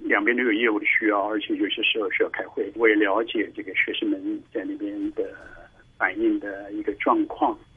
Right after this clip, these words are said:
那么我也感觉到，就是说台湾各大工商团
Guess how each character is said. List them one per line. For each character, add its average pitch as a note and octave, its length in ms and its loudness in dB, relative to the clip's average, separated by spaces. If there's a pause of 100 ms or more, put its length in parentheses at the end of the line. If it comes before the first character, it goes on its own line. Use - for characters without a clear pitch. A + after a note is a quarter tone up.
(360)
那 - 80 -16
么 F#2 120 -6 (160)
我 G#2+ 140 4
也 G#2+ 80 6
感 F#2+ 260 -2
觉 G#2+ 120 -2
到， G2+ 180 -6
就 G2 100 -8
是 G2 80 -10
说 G2+ 240 -2
台 - 160 -6
湾 G2+ 260 -8 (1000)
各 A#2+ 140 4
大 F#2+ 140 4
工 A2 160 -2
商 A2+ 220 2
团 F#2 220 -4